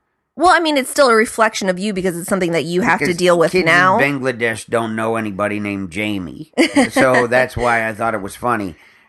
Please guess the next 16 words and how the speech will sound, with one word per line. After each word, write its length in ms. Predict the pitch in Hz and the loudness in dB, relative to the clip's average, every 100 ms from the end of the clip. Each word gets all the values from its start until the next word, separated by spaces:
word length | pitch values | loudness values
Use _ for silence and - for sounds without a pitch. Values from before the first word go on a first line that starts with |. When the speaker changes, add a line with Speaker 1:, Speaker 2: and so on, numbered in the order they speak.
| _ - | _ -2
Speaker 2:
Um, 600 | 120 113 107 107 92 - _ _ _ - | 2 2 0 -2 -8 -12 _ _ _ -2
but 400 | 127 113 - _ | 0 0 -2 _
typically, 720 | 143 156 127 127 120 113 110 _ _ _ _ _ _ _ _ | -2 -2 -2 -4 -4 -4 -10 _ _ _ _ _ _ _ _
I'm 160 | 127 123 | -2 0
gonna 140 | 120 110 | 0 2
always 280 | 110 107 | 0 -2
say 160 | - 104 | -4 -4
when 120 | 104 | -4
I'm 100 | 104 | -2
on 120 | 107 98 | -4 -4
stage, 340 | - 110 104 | -4 -4 -2
I 40 | 104 | -2
always 240 | 98 95 | -4 -6
say 140 | 101 104 | -8 -6
my 180 | 98 | -6
wife 520 | 92 98 104 101 95 | -4 -2 -2 -4 -8